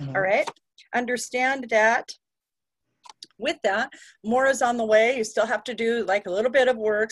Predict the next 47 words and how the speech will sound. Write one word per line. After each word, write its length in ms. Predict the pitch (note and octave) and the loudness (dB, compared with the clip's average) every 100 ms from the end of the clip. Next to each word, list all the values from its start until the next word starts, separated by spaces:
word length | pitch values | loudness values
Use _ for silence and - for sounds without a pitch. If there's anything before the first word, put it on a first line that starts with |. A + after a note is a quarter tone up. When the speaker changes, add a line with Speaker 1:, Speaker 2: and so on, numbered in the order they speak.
| - | -8
Speaker 2:
Inspired 460 | G3 G3 A3 A#3+ A3 | -12 -4 2 2 2
action 460 | F#3 F3 - F3 | 0 -4 -8 -10
is 160 | F3+ F#3 | -10 -6
really 240 | G3 F#3 | -4 -4
an 80 | F#3 | -4
easier 240 | F#3+ F#3+ F3 | -8 -8 -6
way 140 | F3 | -6
to 80 | E3 | -6
say 200 | - E3+ | -6 -4
it, 100 | E3+ | -4
okay? 260 | E3+ G3 | -4 -4
So 160 | G3+ G3+ | -4 -4
a 80 | G#3+ | -2
little 180 | A#3+ A#3 | -2 0
bit 120 | A3+ | -2
of 80 | G3 | -2
inspired 520 | F#3 - F#3+ G#3+ A3 | -8 -2 2 2 2
action. 420 | E3+ - G3+ A3+ - - - | -2 -6 -8 -10 -12 -16 -2
Lots 200 | C#4+ - | -2 0
of 80 | C#4 | 0
money 280 | A#3 D4 | 0 0
coming 280 | A#3 A#3 G3+ | -4 -4 -4
through 220 | G3 G#3+ | -6 -4
this 240 | F#3 F#3 - | -4 -8 -8
week, 180 | F3+ E3 | -10 -8
just 220 | G3+ - | -10 -4
so 140 | G#3+ | -4
that 100 | G#3+ | -4
you 140 | A#3 C4 | -8 -4
know, 320 | G3+ F#3+ - | -2 -2 -4
okay? 240 | - G3+ | -2 -2
It's 140 | G#3 G#3 | -2 0
all 220 | G#3 A#3 | 2 2
on 120 | A#3 | 0
the 80 | A3+ | -2
table 340 | C4 A#3 G3+ - | -2 -4 -6 -6
for 120 | F3 | -6
you. 120 | E3+ - - - - | -6 -10 -18 -20 -8
It's 260 | G#3 G#3 - | -6 -6 -2
not 240 | C4 - | -2 -2
small 420 | - C4 D4+ G3 | -4 -2 0 0
either. 380 | G#3+ - F3+ F3 | 0 -4 -4 -4
It's 220 | G#3 G#3 - | -4 -8 -2
good 240 | B3+ C4 | -2 0
sized 320 | A#3+ A#3 A#3 | 2 2 0
money 260 | A#3+ G#3 F3 | -2 -2 -4
because 400 | F#3+ - F#3 | -8 -6 -6